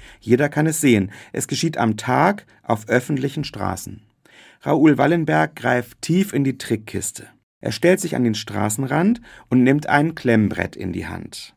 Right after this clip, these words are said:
Die Wachposten ignoriert er und spricht die Juden direkt an. „Haben Sie einen schwedischen Pass?“ „Ah ja, hier in der Liste haben wir Sie ja stehen.“ Aber das war gelogen. Es gab überhaupt keine Listen.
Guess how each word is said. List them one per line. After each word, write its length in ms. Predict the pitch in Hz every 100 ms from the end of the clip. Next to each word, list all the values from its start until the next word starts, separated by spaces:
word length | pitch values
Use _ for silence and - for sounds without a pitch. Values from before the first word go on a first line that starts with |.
| _ _
Die 100 | 120
Wachposten 560 | 156 175 - 160 156 120
ignoriert 540 | 98 92 90 151 202
er 240 | 196 214 233 - - -
und 160 | 127
spricht 320 | - 165 175
die 100 | 135
Juden 320 | 117 147 180 160
direkt 380 | 131 127 -
an. 340 | - 95 82 - _ _ _ _ -
„Haben 220 | 180 226
Sie 100 | 226
einen 140 | 214
schwedischen 420 | 202 190 202 208
Pass?“ 480 | 202 156 196 - - _ _ _ -
„Ah 340 | 208 254 262
ja, 460 | 247 170 185 190 185 - _
hier 240 | 196 226
in 80 | 147
der 80 | 170
Liste 340 | 185 185 156
haben 180 | 143 147
wir 80 | 135
Sie 100 | 127
ja 160 | 123
stehen.“ 480 | 117 - 95 85 98 _ _ _
Aber 320 | 107 98 98 - _ _
das 180 | 107 -
war 120 | 98
gelogen. 580 | 90 104 151 101 82 101 - _ -
Es 180 | - -
gab 200 | 175 180
überhaupt 400 | 107 104 104 104
keine 220 | 104 98
Listen. 500 | 92 87 - - -